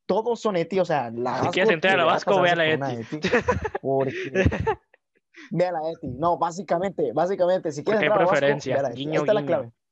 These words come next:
Speaker 1: Sí, sí, sí. Y la verdad es que, pues, ahorita que los conozco a ustedes, este, no, no conozco otro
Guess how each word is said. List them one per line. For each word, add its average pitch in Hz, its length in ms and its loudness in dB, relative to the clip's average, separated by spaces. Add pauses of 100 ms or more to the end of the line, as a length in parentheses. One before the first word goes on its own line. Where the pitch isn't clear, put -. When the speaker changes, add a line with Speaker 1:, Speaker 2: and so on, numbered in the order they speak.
(960)
Speaker 1:
Sí, 127 300 -10 (300)
sí, - 440 -18
sí. 117 260 -12 (640)
Y 139 180 -6
la 135 120 2
verdad 135 360 2
es 160 160 -2
que, 151 440 -2 (420)
pues, 143 200 -2
ahorita 131 460 -2 (180)
que 147 100 -2
los 139 120 -2
conozco 143 340 -6
a - 20 -6
ustedes, 226 400 -4 (480)
este, 135 380 -6
no, 160 160 -2
no 143 300 -2
conozco 226 400 2
otro 233 400 -2